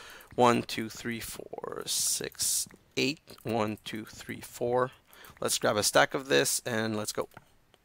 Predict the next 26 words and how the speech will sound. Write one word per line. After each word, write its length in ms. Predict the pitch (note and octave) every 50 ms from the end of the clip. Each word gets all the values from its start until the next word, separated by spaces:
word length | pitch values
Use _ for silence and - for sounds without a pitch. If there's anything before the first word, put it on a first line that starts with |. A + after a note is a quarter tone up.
| _ _
Four. 540 | - - - E3+ F3 F3 F3+ F3+ F#3 F3+ - - _ _ _ _ -
Oh, 120 | G3 C#4 - _ - _ _ _ _ _ _ _ _ -
just 220 | - A#3 - -
two? 200 | - - F#4 G4 - _ _ _ _ _ _ _ _ -
What 120 | B2+ C3+
am 80 | C#3 C3+
I 100 | C3 B2+
missing? 340 | C3 B2 - - G2+ - - -
Oh, 160 | C3 B2+ A#2
gold. 400 | G#2+ B2 A2+ G#2+ A2 - - - _ - - - - - - - - - -
One, 320 | B2+ A2 A2 G#2 G2+ G2+ - -
two, 180 | - - - -
three, 320 | - - - - - -
four, 380 | - - - - A#2 A#2 A2+ A2
five, 420 | - - - A#2 A2 G#2 G#2+ -
six, 340 | - - - - - - -
seven, 440 | - - - - A#2 A2 A2+ - - - -
eight. 400 | C3+ D#3+ - - _ - - - - - - _ _ _ _ _ _ _ _ _ _ _ _ _ _ _ _ _ _ _ _ _ - _ _ - - _ _ _ _ _ _ _ _ -
And 180 | E3 C#3 A#2+ A#2+
I'm 120 | A#2+ A#2
gonna 160 | A2+ A#2 A2+
get 180 | G#2+ - - - _ - - B2 B2+ B2 A#2+
one 240 | C3 B2+ B2 A#2 A2+
like 160 | A2 G#2+ G#2+
this, 560 | A#2 - E4+ - - - - - - - - - - -
and 840 | B2+ B2+ B2 B2 B2+ B2+ B2+ B2+ B2+ C3 C3 C3+ C#3 C3 A#2 -